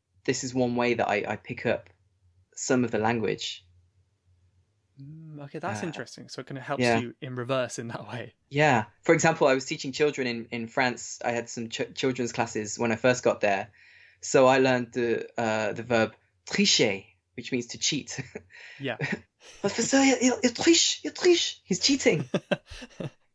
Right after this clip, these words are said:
Speaker 1: So, um, but yeah, not just that, also grammar, especially in, in German as well. I can, s-, often students, they say the right words, but they say it in the word order that they would use in German. Um,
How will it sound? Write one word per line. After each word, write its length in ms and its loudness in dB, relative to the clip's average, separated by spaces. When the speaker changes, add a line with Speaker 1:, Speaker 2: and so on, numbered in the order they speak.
Speaker 1:
So, 200 -4
um, 500 2
but 160 0
yeah, 120 6
not 160 -2
just 180 -6
that, 120 2
also 280 -2
grammar, 500 -4
especially 720 -4
in, 300 -4
in 160 -6
German 400 2
as 140 -8
well. 220 2
I 100 0
can, 380 -10
s-, 180 -8
often 380 2
students, 500 0
they 140 4
say 220 2
the 120 -2
right 180 4
words, 420 4
but 220 -2
they 220 0
say 380 4
it 160 0
in 120 -6
the 80 -4
word 260 2
order 300 0
that 180 4
they 140 0
would 180 -6
use 240 4
in 100 2
German. 540 2
Um, 720 0